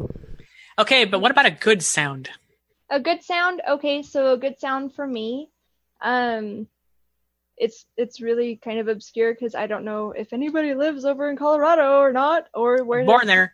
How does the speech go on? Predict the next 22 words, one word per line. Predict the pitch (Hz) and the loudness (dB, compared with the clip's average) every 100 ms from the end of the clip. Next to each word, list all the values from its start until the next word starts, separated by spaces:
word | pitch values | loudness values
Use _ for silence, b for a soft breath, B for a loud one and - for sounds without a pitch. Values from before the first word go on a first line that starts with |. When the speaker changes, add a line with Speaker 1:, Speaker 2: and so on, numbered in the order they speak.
| - | -10
Speaker 1:
there. | 302 370 _ _ _ b b - | -18 -20 _ _ _ b b 2
Speaker 2:
from. | 294 302 277 247 | 6 6 4 -2
Um, | 240 - | -8 -12
so | - 262 262 254 247 247 247 _ _ _ 220 | -2 2 4 4 4 2 -2 _ _ _ -8
there's | 233 233 247 - | -2 0 0 -2
this | 262 - | -8 -8
sound | - - 226 214 220 214 220 233 | -12 -4 -2 -2 -4 -8 -10 -8
where | 226 220 214 214 220 - | -4 -2 -2 -4 -6 -8
if | 226 - | -12 -6
there's | 226 220 | -4 -4
a | 226 - | -8 -6
fresh | 247 - - | -6 -6 -18
snowfall | - - 240 240 - 202 196 | -16 -8 -6 -6 -6 -6 -6
at | 202 - | -8 -10
night, | 214 269 - _ _ _ _ _ - | -12 -12 -14 _ _ _ _ _ -10
right? | 208 208 - _ _ _ 226 | -6 -6 -8 _ _ _ -14
The | |
sky | 214 - 247 | -12 -2 0
is | 262 262 | 0 -2
clear | - 262 254 | -8 -4 -2
and | 254 | -4
starry, | 247 226 220 220 220 220 | -6 -4 -2 0 -2 -2